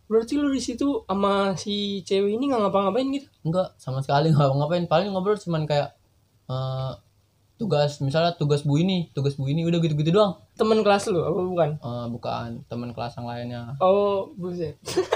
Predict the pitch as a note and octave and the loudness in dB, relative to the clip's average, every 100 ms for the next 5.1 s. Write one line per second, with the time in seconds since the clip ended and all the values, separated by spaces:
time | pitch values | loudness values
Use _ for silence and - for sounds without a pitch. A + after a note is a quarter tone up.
0 | E4+ D#4 - - - - C3 C#3 C#3 D#3 | 2 2 -4 -10 -20 -8 -6 -2 -2 -2
1 | - D3+ C#3+ C#3+ D#3 D3+ - C#3+ D3+ - | -4 -6 -6 -6 -6 -8 -6 -4 -4 -8
2 | - D3 D#3 D#3 D#3 B2+ B2 A#2+ C#3 D#3+ | -6 -4 -2 -2 -2 -4 -4 -6 -4 -4
3 | D3+ C#3 C#3+ D#3 D3+ D3+ B2+ B2 B2+ E3+ | -4 -6 -8 -6 -6 -6 -6 -4 -2 -2
4 | F#3+ D#3+ B2+ B2 B2 C3 C3 D#3+ E3+ E3 | -2 -2 -4 -6 -6 -8 -6 -4 -4 -4